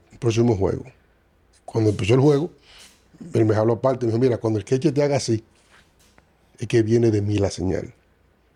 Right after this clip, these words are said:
No le digas que no, tíralo." Efectivamente, en el primer inning estoy yo pichando con Kansas City.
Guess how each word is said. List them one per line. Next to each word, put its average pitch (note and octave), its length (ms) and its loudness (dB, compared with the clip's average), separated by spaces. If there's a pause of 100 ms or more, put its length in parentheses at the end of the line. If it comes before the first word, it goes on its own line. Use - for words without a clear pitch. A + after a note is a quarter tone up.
(160)
No B2 140 2
le A2+ 80 4
digas A2+ 180 6
que G#2 100 -2
no, F2+ 100 -4 (280)
tíralo." G#2+ 380 0 (840)
Efectivamente, A2+ 600 0
en A#2 60 4
el G#2 40 0
primer A2 320 2
inning A#2 200 4
estoy A2 140 -4
yo A2 220 2
pichando G#2+ 400 -2
con G2 140 -8
Kansas G#2 240 -4
City. C#3+ 260 0